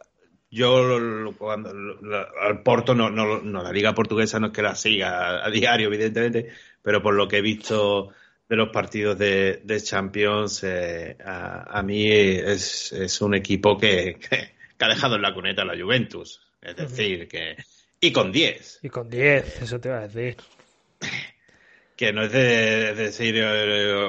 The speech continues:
Speaker 1: ostras, entonces ves que a un equipo que, que, claro, que, que, que lo que te transmite su entrenador, eh, es decir, "Chicos, aquí, aquí hay que ganar sí o sí, como sea, y hay que dejárselo todo". Entonces,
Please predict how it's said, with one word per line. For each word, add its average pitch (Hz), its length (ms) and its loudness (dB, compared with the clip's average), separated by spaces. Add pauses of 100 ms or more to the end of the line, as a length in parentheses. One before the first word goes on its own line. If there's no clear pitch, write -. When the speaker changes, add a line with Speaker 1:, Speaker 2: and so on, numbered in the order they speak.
(100)
Speaker 1:
ostras, 139 560 2
entonces 113 520 -2 (380)
ves 127 300 0
que 147 80 -2
a - 20 0
un 135 160 -2
equipo 143 420 -2
que, 131 320 -2
que, 98 140 -18
claro, 120 240 -2
que, 95 260 -6 (560)
que, 110 260 0
que 127 120 0
lo 127 100 6
que 120 140 2
te 117 200 -2
transmite 123 580 0
su 151 120 -8
entrenador, 139 680 0
eh, 98 220 -4
es 101 60 -6
decir, 101 560 -2
"Chicos, 131 380 -4
aquí, 117 560 -6 (360)
aquí 196 280 -2
hay 151 60 4
que 123 120 2
ganar 104 400 0
sí 113 280 -6
o 92 60 -6
sí, 127 200 -6
como 104 220 -8
sea, 147 360 4
y 107 100 2
hay 98 100 -2
que 98 100 -6
dejárselo 92 520 -10
todo". 110 300 -4
Entonces, 92 720 -6